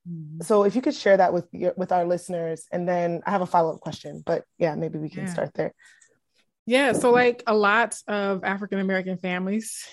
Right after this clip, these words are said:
Speaker 1: throughout the country, my family has a lot of different skin tones in it. And even in my immediate family, there are a lot of immediate families, uh, in communities of color that have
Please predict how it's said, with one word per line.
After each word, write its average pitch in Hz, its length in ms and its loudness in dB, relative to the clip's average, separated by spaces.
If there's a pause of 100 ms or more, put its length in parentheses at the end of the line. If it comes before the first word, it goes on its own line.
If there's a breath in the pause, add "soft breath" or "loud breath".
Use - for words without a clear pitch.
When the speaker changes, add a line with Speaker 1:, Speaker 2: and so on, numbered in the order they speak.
(260 loud breath)
Speaker 1:
throughout 170 520 -4 (200)
the 180 240 -4
country, 190 720 -6
my 175 180 -4
family 180 240 -4
has 175 120 -4
a 175 40 -2
lot 175 160 0
of 180 60 0
different 185 240 -4
skin 226 180 -2
tones 175 300 -4
in 170 100 -4
it. 165 160 -10 (400 soft breath)
And 185 140 -2
even 196 240 2
in 196 80 0
my 190 160 2
immediate 208 500 2
family, 151 320 -14
there 165 160 -4
are 165 60 -2
a - 20 -2
lot 170 140 -2
of 175 80 -2
immediate 185 420 -2
families, 160 580 -10
uh, 180 60 -4
in 180 240 -6
communities 175 420 -2
of 165 120 -8
color 185 340 0
that 170 160 -4
have 160 340 -4